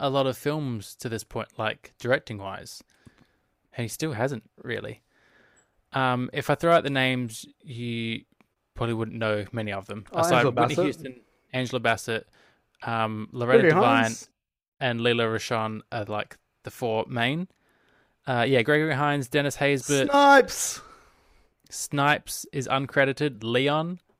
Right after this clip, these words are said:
Speaker 1: my
Speaker 2: Turk.
Speaker 1: boy Leon from, from Cool Runnings. Turk, Donald Faison is in it. Um, he uses his middle name in this one.
Speaker 2: Ooh.
Speaker 1: Um, Wendell Pierce, who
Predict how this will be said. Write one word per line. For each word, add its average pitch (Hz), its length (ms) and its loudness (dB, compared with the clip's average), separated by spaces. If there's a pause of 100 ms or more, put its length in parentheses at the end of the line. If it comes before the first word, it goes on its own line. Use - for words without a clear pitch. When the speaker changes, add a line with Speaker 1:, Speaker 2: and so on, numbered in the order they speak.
Speaker 1:
my 131 100 2
Speaker 2:
Turk. 170 100 10 (140)
Speaker 1:
boy 120 40 -2
Leon 131 260 -2
from, - 120 -20 (420)
from 127 100 -14
Cool 135 180 -2
Runnings. 135 260 -2
Turk, 151 380 2
Donald 143 240 -2
Faison 143 340 0
is 139 140 -4
in 147 100 -2
it. 147 140 -4 (720)
Um, 117 280 -2
he 117 120 -6
uses 151 240 -4
his 104 140 -14
middle 139 180 -6
name 98 200 -8
in 98 60 -14
this 98 160 -16
one. 135 220 -12 (500)
Speaker 2:
Ooh. 127 80 -12 (380)
Speaker 1:
Um, 127 460 0 (280)
Wendell 156 320 2
Pierce, - 800 -4 (800)
who 135 580 0